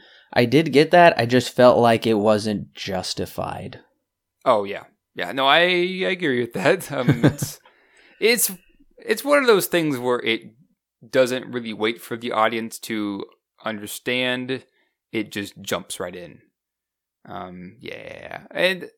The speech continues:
Speaker 2: now, to be fair, uh,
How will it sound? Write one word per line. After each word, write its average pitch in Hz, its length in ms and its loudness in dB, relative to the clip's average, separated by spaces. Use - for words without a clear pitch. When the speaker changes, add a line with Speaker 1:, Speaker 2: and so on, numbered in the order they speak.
Speaker 2:
now, 185 240 -2
to 226 180 -6
be 196 140 -2
fair, 123 640 4
uh, 107 480 2